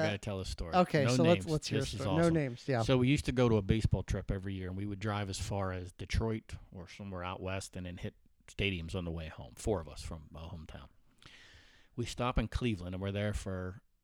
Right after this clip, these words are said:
Speaker 1: uh, we get there one night, and then we're going to the game the next day, and then from Cleveland, we're leaving and then heading to Pittsburgh,
Speaker 2: Mm-hmm.
Speaker 1: and then our final s-, trip to the city. So we go to Rocky River.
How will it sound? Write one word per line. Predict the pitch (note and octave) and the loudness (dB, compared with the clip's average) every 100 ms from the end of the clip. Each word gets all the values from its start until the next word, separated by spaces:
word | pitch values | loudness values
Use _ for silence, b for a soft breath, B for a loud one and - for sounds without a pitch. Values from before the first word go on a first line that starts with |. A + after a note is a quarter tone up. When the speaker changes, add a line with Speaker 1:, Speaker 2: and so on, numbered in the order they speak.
| _ D3+ | _ -12
Speaker 1:
uh, | G2+ E2 | -12 -8
we | G#2 | -6
get | G#2+ C3+ - | -4 -6 -6
there | A2 G2+ | -4 -4
one | G2 G#2 A2 | -2 0 0
night, | F#2 F2+ F2+ - | 0 -4 -6 -8
and | F#2 | -8
then | F2+ | -6
we're | F2 | -4
going | G2+ G2 | -4 -4
to | |
the | F2 | -6
game | F2 G2 F#2+ F2 | -6 -6 -6 -6
the | |
next | F2+ F#2 - | -6 -8 -4
day, | E2+ E2 | -6 -4
and | F2 | -8
then | F2 | -8
from | F2+ F2 E2 | -8 -12 -8
Cleveland, | - B2+ B2 G#2+ G2 | -4 -2 -2 -2 -4
we're | F#2+ F#2 | -4 -4
leaving | G2+ A#2+ G#2+ G2 G2 G#2+ _ - | -2 -2 0 -2 -4 -8 _ -10
and | G2 | -8
then | F#2+ | -8
heading | G2+ G2 G2+ | -8 -8 2
to | |
Pittsburgh, | G#2 C#3 - C#2 D2 _ B2+ | 4 4 2 0 -12 _ -20
Speaker 2:
Mm-hmm. | A2+ A2 | -16 -12
Speaker 1:
and | F#2 | -10
then | F2+ F#2 | -8 -8
our | F2 | -8
final | - G2 F#2+ | -8 -8 -8
s-, | F2+ - | -10 -12
trip | - G2+ | -10 -10
to | - | -10
the | - | -12
city. | - E2+ F2+ | -10 -10 -8
So | F#2 | -6
we | G2+ | -2
go | A#2 G#2+ | 0 0
to | |
Rocky | F2 F2+ A#2 - G2 | 0 0 0 -2 -6
River. | G2 E2+ | -6 -10